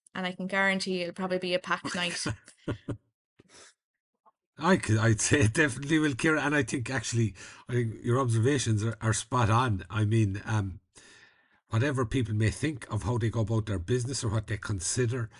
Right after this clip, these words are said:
Speaker 2: to be the role of a T D, I don't think, for example, anybody could accuse them of being in it for the money, because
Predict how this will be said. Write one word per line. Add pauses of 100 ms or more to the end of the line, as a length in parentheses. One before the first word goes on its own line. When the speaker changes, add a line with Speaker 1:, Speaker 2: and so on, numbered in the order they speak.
(380)
Speaker 2:
to
be
the
role
of
a
T
D, (420)
I
don't
think,
for
example,
anybody
could
accuse
them
of
being
in
it
for
the
money, (180)
because